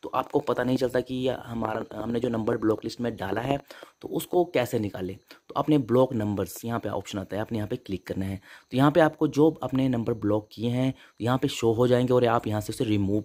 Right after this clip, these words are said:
भी कर सकते हैं, ठीक है। और यहाँ से आप नंबर डाल के उस, जिस नंबर को ब्लॉक करना चाहते हैं यहाँ से ब्लॉक भी कर सकते हैं। ऐड नंबर कॉन्टैक्ट्स में से भी उठा सकते हैं आप, और ब्लॉक नंबर, अ, अननोन कॉलर। अगर आप चाहते हैं कि आप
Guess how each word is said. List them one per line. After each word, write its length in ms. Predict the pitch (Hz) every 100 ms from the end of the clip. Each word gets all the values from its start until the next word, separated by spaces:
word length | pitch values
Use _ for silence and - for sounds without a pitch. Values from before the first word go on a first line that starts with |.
| -
भी 100 | 107
कर 200 | - 92
सकते 320 | - - 95
हैं, 100 | 92
ठीक 180 | - 127
है। 100 | 123 - - -
और 80 |
यहाँ 160 | 135 156
से 100 | 156
आप 160 | 147 131
नंबर 260 | 123 127
डाल 160 | 131 127
के 120 | 139
उस, 200 | 135 -
जिस 160 | 127 127
नंबर 220 | 120 123
को 120 | 123
ब्लॉक 300 | 104 110 113
करना 180 | 113 113
चाहते 280 | 113 113 127
हैं 60 |
यहाँ 100 | 110
से 100 | 117
ब्लॉक 320 | 101 101 101
भी 120 | 101 120
कर 120 | 120
सकते 260 | 113 -
हैं। 80 | 123 -
ऐड 200 | 104 107
नंबर 320 | 113 123 127
कॉन्टैक्ट्स 580 | - 104 107 113 - 120
में 120 | 120
से 120 | 127
भी 140 | 135
उठा 200 | 131 123
सकते 260 | 120 - 127
हैं 60 | 123
आप, 160 | - _ - - - -
और 280 | 98 101 104
ब्लॉक 240 | 101 117 117
नंबर, 240 | 113 113
अ, 600 | - - 101 98 95 - -
अननोन 320 | 117 113 127
कॉलर। 380 | - 110 113 113
अगर 140 | 123 131
आप 120 | 139
चाहते 240 | 139 135
हैं 100 | 143
कि 100 | 143
आप 280 | - 123 -